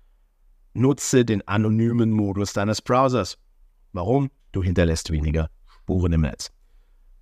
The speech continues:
Der zweite Tipp an der Stelle ist, melde dich unbedingt von deinem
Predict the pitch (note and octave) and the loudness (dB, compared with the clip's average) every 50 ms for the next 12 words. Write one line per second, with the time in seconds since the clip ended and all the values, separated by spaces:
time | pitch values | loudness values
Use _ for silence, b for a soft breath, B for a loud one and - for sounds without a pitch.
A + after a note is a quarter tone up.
0 | _ - A#2 A#2+ G3 - - - B2 D3+ F#3 A#3 A#3 A#3+ A#3 - - D3+ C3 - | _ 2 2 2 2 0 -6 0 2 4 4 4 2 2 0 0 0 0 -2 0
1 | - A#2+ A2+ A2 G#2+ G#2 - - - - - A2 A#2 G#2 A2+ C#3+ C#3+ - - - | 0 -2 0 2 0 0 0 -2 -2 0 0 0 0 0 0 -2 -2 -4 -8 -18
2 | - - G#2+ G#2+ A#2 B2 B2 - C3 A#2 - - - B2 B2 A#2+ B2 C3+ - - | -12 -6 -4 -2 -2 -2 -2 -2 -2 -2 -2 -4 -4 -2 -2 0 0 0 0 -2
3 | E2+ F2+ G2+ - - - A#2 G#2+ - A#1+ D#2+ E2+ F2 F#2 G2 G#2 | -2 -2 -2 -4 -4 -4 -4 -2 -2 -2 -2 -2 0 0 -2 -2